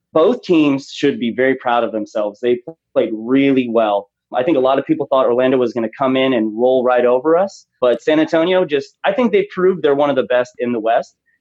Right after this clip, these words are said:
And Orlando is the best in the East. I think it really came down to that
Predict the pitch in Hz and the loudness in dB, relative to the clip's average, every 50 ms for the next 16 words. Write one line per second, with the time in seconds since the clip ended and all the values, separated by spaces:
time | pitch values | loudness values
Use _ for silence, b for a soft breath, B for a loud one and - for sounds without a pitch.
0 | _ - 131 131 135 127 123 123 120 117 113 113 _ _ _ _ _ _ _ - | _ -4 -2 0 2 2 2 0 0 -2 -6 -8 _ _ _ _ _ _ _ -2
1 | 123 131 131 143 147 151 151 160 147 143 143 139 139 139 139 135 - - _ _ | 0 0 2 2 2 2 2 2 2 4 4 4 4 2 0 -2 -6 -16 _ _
2 | _ 113 113 113 131 151 156 - 147 147 147 - 151 139 135 139 - 165 196 139 | _ -20 -12 -4 -2 0 2 2 2 0 0 0 0 0 0 0 -2 -6 -8 -8
3 | 107 - - _ _ _ _ - - - 151 - 190 180 165 160 143 - - - | -14 -18 -20 _ _ _ _ -2 0 0 2 2 2 2 4 2 2 0 -2 -4
4 | - 151 135 156 170 175 165 - 180 160 147 147 147 151 147 151 147 139 120 - | -4 0 2 2 2 2 2 2 2 0 2 2 2 2 2 2 2 2 0 0